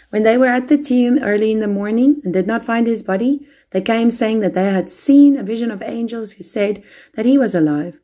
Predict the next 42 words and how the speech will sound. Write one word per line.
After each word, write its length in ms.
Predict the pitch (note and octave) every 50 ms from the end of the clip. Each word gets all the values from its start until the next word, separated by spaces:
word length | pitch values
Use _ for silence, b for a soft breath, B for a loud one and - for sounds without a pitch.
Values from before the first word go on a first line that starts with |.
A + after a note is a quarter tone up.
| _ _ _ _ _
Some 260 | - - - G3+ G#3
of 80 | G3+ F#3
those 280 | F#3+ G3 F#3+ G3 G3+ F#3
who 120 | G3+ F#3+
were 140 | F#3+ F3 F3
with 200 | F3+ F#3 F#3 -
us 200 | A#3+ A3+ - -
went 220 | F#3 F3 F#3 F#3 -
to 80 | G3
the 100 | F3 E3+
tomb 300 | D#3+ - - A#3 B3+ A#3+
and 140 | G#3 E3+ D#3
found 260 | - F#3+ F3+ F3+ F3
it 40 | E3+
just 240 | D#3+ F3 E3 E3 -
exactly 460 | F#3+ D#3 D3+ F3 F3 F#3+ F#3 - G3
as 120 | F3+ F3
the 80 | - E3
woman 240 | E3 E3 F3 F3 F#3
had 200 | F#3 G3+ G3 -
said. 300 | - C#4+ D4 C#4 C#4+ - b b b b b b b b b b b
But 180 | b E3+ E3+ -
him 380 | - A#3 C4 D#4+ G4+ - - - _ _ _ _ _ -
they 80 | -
did 240 | D#3 D3 F3 F3 -
not 240 | G#3+ G#3 G#3+ G#3 -
see.'" 420 | - - E3 D3+ D3 D3 - - _ _ _ _ _ _ _ _ _ _ _ _ _ _ _
Funny. 460 | - - - F3 E3 D#3+ D#3+ D3 C#3+ _ _ _ _ _ b b b b b b b b b b
"But 220 | F3 F3 - - -
him 260 | C4 D4+ - - - _ _
they 120 | - F3+ E3
did 220 | D3 E3 E3+ E3 F3+
not 240 | F3+ F3+ F#3 F#3
see." 340 | - - - D#3 D3+ D3+ - - _ _ _ _ _ _ _ _ _ _ _ _ _ _ - - b b b b b b b
And 120 | C4+ B3 B3
so, 400 | B3 C4+ B3 F#3+ D#3+ D#3+ F3 - _ _ _ -
let's 280 | - A#3 D4 D#4+ D#4+ -
pause 360 | - - A3+ G#3+ A3 G#3+ F3+
here 240 | E3 F3 E3+ E3+ E3
for 160 | - - E3+
a 80 | D#3
moment. 320 | D3+ - - - - -